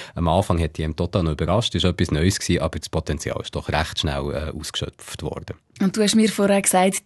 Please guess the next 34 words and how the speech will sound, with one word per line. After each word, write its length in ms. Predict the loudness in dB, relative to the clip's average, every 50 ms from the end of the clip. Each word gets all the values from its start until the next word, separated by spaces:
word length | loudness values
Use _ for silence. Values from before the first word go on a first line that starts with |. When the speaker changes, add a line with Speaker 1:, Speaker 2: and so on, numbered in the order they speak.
| 2 4
Speaker 2:
dir 340 | 4 6 6 6 6 4 0
gefällt 480 | -4 -2 0 2 4 4 4 2 2
vor 160 | 0 2 4 4
allem 280 | 6 6 4 4 2
die 80 | 2 2
Grafik 720 | 2 2 2 2 2 0 0 0 0 0 -2 -2 -2 -4 -6
von 180 | -4 -4 -4
dieser 220 | -2 -2 -2 0 0
neuen 280 | 0 0 0 0 -2
Konsole, 540 | -2 -2 -2 -2 0 0 -2 -2 -2 0 0
Speaker 1:
Ja, 140 | 2 4 4
es 60 | 4
Speaker 2:
oder? 80 | 4 4
Speaker 1:
sticht 260 | 2 2 2 2 2
dem 100 | 2 2
einfach 220 | 2 0 0 -2
sofort 420 | -4 -4 -4 -2 0 -2 -2 0 -2
ins 160 | -2 0 0
Auge, 220 | 2 2 2 0
dass 180 | 0 -2 0 0
es 120 | -2 0
jetzt, 300 | 0 0 -2 -2 -2 -2
äh, 160 | -2 -2 -2 -2
High 300 | -4 -2 -2 0 0 0
Definition 640 | 0 -2 -2 -2 -2 -2 0 0 0 0 0 0 0
ist. 200 | 0 0 -2 -2
Also, 180 | -2 -2 -2
dass 160 | -4 -4 -4
du 80 | -2 -4
jetzt 220 | -4 -4 -6 -6
den 100 | -6 -6
Super 320 | -4 -4 -6 -6 -4 -2 -2
Mario 360 | -2 -2 -2 -2 -4 -6 -8
quasi 420 | -6 -4 -4 -4 -4 -4 -6 -8